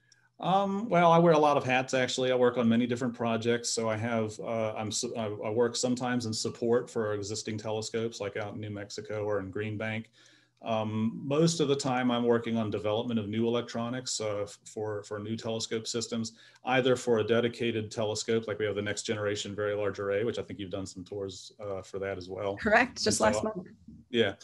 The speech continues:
Speaker 1: so I'm involved in developing the electronics plan for that. And so unfortunately that involves a lot of documentation and meetings, but sometimes I actually get to sit down and do,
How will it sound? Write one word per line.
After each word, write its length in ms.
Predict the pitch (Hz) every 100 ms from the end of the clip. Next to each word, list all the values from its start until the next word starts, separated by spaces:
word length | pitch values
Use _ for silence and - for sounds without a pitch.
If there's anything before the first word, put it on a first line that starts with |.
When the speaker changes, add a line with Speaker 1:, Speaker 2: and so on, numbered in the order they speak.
| - -
Speaker 1:
so 200 | - 127
I'm 160 | 123 127
involved 400 | 117 127 127 117
in 120 | 113
developing 720 | 107 101 113 117 123 117 113
the 100 | 110
electronics 540 | 107 107 - 113 110 -
plan 440 | - 113 117 120
for 140 | 117
that. 260 | 113 113 120
And 120 | 123
so 220 | 110 110
unfortunately 460 | 107 110 131 131 123
that 140 | 113
involves 300 | 110 107 107
a 60 | 101
lot 160 | 101 101
of 60 |
documentation 760 | 98 104 113 101 101 104 - 98
and 80 |
meetings, 380 | 107 131 117 120
but 180 | 104 90
sometimes 380 | 113 107 101 95
I 80 | 98
actually 180 | 95 92
get 100 | 95
to 60 |
sit 200 | - 104
down 240 | 104 101 98
and 100 | 90
do, 180 | 95